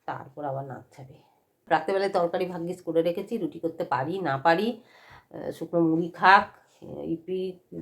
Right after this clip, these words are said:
যদি খেতে চায়, যদি রুটি করতে না পারি। রুটি কিনে নিয়ে এলে ঠিক আছে, যদি বুদ্ধি করে বলে আজকে রুটি করতে হবে না, কিনে নিয়ে আসবো, সেরকম তো আশা করি বলবে না, কারণ প্রচুর চাপ, সময় নেই,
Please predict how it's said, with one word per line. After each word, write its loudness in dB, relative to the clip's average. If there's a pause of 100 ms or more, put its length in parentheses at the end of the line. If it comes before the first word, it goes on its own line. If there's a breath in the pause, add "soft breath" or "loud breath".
(120)
যদি -6
খেতে 2
চায়, 2
যদি 4
রুটি 4
করতে -2
না 0
পারি। -14 (220)
রুটি -4
কিনে -2
নিয়ে 4
এলে 4
ঠিক -4
আছে, -2 (680)
যদি 0
বুদ্ধি 0
করে 6
বলে 8
আজকে 4
রুটি -4
করতে -4
হবে 6
না, 4
কিনে -2
নিয়ে 0
আসবো, -6 (220)
সেরকম -2
তো 0
আশা 2
করি 10
বলবে 4
না, -2
কারণ -4 (540)
প্রচুর -6
চাপ, 2 (640)
সময় -2
নেই, -6